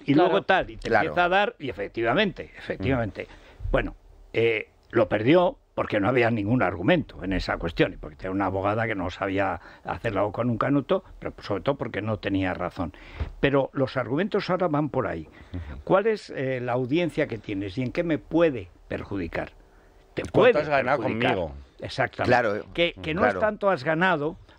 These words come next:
Speaker 1: porque también se supone que si tienes la audiencia la tienes antes de dar su noticia.
Speaker 4: Ujú, ujú.
Speaker 1: Que es por ahí, por do-, siempre ese es el punto flaco.
Speaker 3: Sí, sí.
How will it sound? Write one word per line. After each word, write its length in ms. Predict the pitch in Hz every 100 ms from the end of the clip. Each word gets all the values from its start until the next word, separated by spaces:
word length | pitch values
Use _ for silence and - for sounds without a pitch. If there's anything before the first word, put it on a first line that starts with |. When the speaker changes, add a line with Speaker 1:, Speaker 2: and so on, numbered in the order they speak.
| -
Speaker 1:
porque 300 | - - 107
también 580 | - 95 87 143 185 -
se 200 | - 104
supone 320 | 107 101 143
que 80 | 127
si 120 | 90
tienes 200 | 92 113
la 80 | 120
audiencia 360 | 127 127 127 156
la 120 | 107
tienes 320 | 123 117 - -
antes 360 | 131 117 85 98
de 120 | 95
dar 160 | 101
su 160 | 90 104
noticia. 560 | 87 80 175 - - - - - -
Speaker 4:
Ujú, 120 | 98 95
ujú. 320 | 80 80 78
Speaker 1:
Que 200 | 123 131
es 200 | 147 -
por 240 | 131 131
ahí, 160 | 113 120
por 240 | - 95
do-, 160 | 101 107
siempre 260 | - 120 117
ese 140 | -
es 120 | 110 104
el 80 |
punto 320 | 95 98 95 -
flaco. 220 | 110 92
Speaker 3:
Sí, 60 |
sí. 140 | -